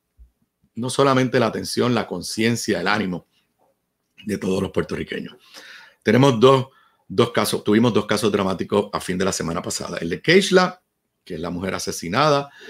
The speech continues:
por lo cual ha sido acusado el boxeador Félix Verdejo, y tenemos el caso de Andrea, donde Andrea, las circunstancias son muy diferentes, fue asesinada por su expareja.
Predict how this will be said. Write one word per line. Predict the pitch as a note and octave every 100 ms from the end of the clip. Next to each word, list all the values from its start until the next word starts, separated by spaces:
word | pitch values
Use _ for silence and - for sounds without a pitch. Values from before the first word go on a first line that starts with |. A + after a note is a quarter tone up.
| -
por | - F2
lo | E2
cual | F2 E2
ha |
sido | - F#2
acusado | F2+ E2+ - G2 F#2 D#2+ _ - - -
el | - E2+
boxeador | E2 F2 - E2+ F2 G2 F#2+
Félix | - G2 F2+ F#2
Verdejo, | A2+ D3+ F#3 D3+ E3 - - - -
y | - B2 D3 -
tenemos | G#2 F#2+ G2+
el | G#2+
caso | G2+ G2 A#2 A2
de | G2+
Andrea, | A2+ A2+ F#2+ E2+ F#2+ - _ _ _ _
donde | - F2+ F2 E2+ F2 -
Andrea, | F2 D#2+ F2+ B2 B2+ A2+ A2+ _ _ _ _ _
las | F#2 F#2
circunstancias | - E2 E2+ F2 G2+
son | - F#2+
muy | F2+ G2
diferentes, | F#2+ G2 C#3+ B2 A2 A2 -
fue | E2
asesinada | E2 F2+ - F2 F#2+ C3+ A2+ A2 - - _
por | - F#2
su | - F#2 -
expareja. | G3 - - B2+ G2+ F#2 A2+